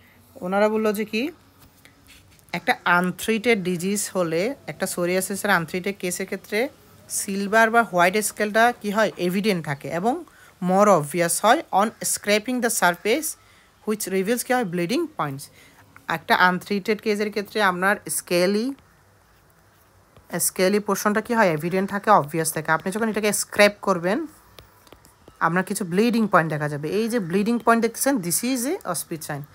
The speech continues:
So স্ক্র্যাপ করার পর যখন রিভিলস করবে কি ব্লিডিং পয়েন্টস, this is called অসপিচ সাইন। ব্লিডিং পয়েন্ট দেখবো স্ক্র্যাপ করার পর, এটাকে বলা হয় কি অসপিচ সাইন।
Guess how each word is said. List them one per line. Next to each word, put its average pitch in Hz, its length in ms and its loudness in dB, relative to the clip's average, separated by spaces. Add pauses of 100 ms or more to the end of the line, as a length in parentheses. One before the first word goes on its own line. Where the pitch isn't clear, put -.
(240)
So 196 180 -4
স্ক্র্যাপ 214 440 -2
করার 220 240 6
পর 214 220 2
যখন 208 320 -2
রিভিলস 196 600 -2
করবে 202 340 -2
কি 233 220 -4 (840)
ব্লিডিং 180 540 -2 (460)
পয়েন্টস, 214 480 4
this 180 180 -8
is 196 140 -6
called 302 280 6 (1160)
অসপিচ 165 440 0
সাইন। 139 280 -6 (960)
ব্লিডিং 165 420 -2
পয়েন্ট 185 240 2
দেখবো 208 340 2 (280)
স্ক্র্যাপ 175 360 -2
করার 196 220 2
পর, 294 180 2 (480)
এটাকে 170 200 -4
বলা 190 140 4
হয় 208 100 2
কি 254 140 -4 (440)
অসপিচ 196 420 -2 (280)
সাইন। 131 320 -12